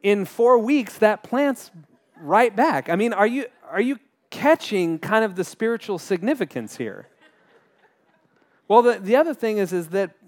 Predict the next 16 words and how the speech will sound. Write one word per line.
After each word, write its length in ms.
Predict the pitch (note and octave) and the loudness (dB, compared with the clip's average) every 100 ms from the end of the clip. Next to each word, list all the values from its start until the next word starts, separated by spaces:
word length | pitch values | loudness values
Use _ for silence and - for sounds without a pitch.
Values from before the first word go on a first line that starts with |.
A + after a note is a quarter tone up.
| F3+ | -4
that 360 | F3 F3 - _ _ _ _ _ _ - | 2 2 2 _ _ _ _ _ _ -8
mustard 640 | E3+ B3+ D4+ - E3+ C#3 | -2 -2 -2 -4 -4 -4
plants, 680 | D#3+ A#2+ B2+ F3+ - - _ _ _ _ _ _ _ _ _ | -4 -2 -4 -6 -14 -20 _ _ _ _ _ _ _ _ _
uh, 460 | E3+ D#3 D3 C#3 C3 _ _ _ _ _ _ _ | 2 4 4 2 -2 _ _ _ _ _ _ _
mustard 360 | F#3+ B3 C4+ A3 | 2 2 0 -8
plants 260 | G#3+ G3+ F#3 | -4 -4 0
also 320 | F#3+ F#3+ F3+ | -2 -2 -8
serve 300 | - G#3 F3+ | -6 -6 -6
a 40 | |
great 300 | D3+ E3 D#3+ | -4 -4 -4
utility 580 | C#3+ C#3 - G3 F#3 C#3+ | -10 -14 -6 -4 -4 -4
and 140 | C3 | -6
purpose 440 | - G#3 G3+ A#2+ - | -4 -6 -4 -10 -8
in 180 | C#3+ B2+ | -8 -8
the 80 | |
garden 460 | A2 C3 A2 G2+ | -6 -6 -6 -12